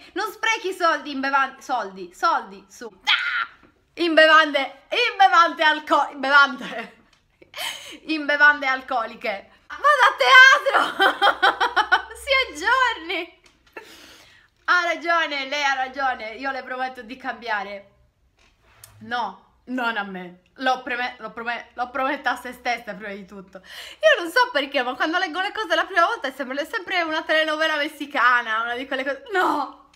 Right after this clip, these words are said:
Lo promette a se stessa!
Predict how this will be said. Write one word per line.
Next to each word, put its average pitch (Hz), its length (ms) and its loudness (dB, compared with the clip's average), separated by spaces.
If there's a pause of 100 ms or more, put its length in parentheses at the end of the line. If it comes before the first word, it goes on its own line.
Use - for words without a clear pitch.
(160)
Lo 554 840 -2
promette - 400 2
a 453 80 4
se 392 200 -4
stessa! 339 840 -2